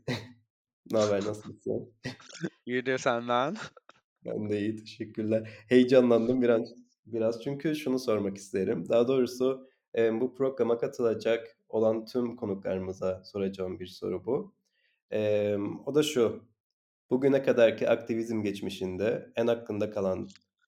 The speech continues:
Speaker 1: emm, anın hangisiydi, deneyimin hangisiydi?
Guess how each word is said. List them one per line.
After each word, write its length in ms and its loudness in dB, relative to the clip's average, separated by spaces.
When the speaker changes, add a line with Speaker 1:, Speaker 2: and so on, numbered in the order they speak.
Speaker 1:
emm, 560 0
anın 320 0
hangisiydi, 920 -2
deneyimin 380 -2
hangisiydi? 800 -6